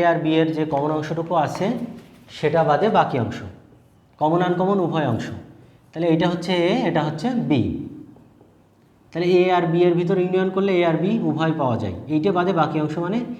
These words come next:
এই বৃত্তের বাইরের অংশটুকুই হবে আমাদের উত্তর। আচ্ছা, এরপর যেটা আসছে সেটা হচ্ছে, এটা হচ্ছে এক্স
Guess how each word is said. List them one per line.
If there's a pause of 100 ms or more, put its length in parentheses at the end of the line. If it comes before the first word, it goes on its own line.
(200)
এই
বৃত্তের
বাইরের
অংশটুকুই
হবে
আমাদের (840)
উত্তর। (1300)
আচ্ছা, (100)
এরপর (100)
যেটা
আসছে (4000)
সেটা
হচ্ছে, (1000)
এটা
হচ্ছে (680)
এক্স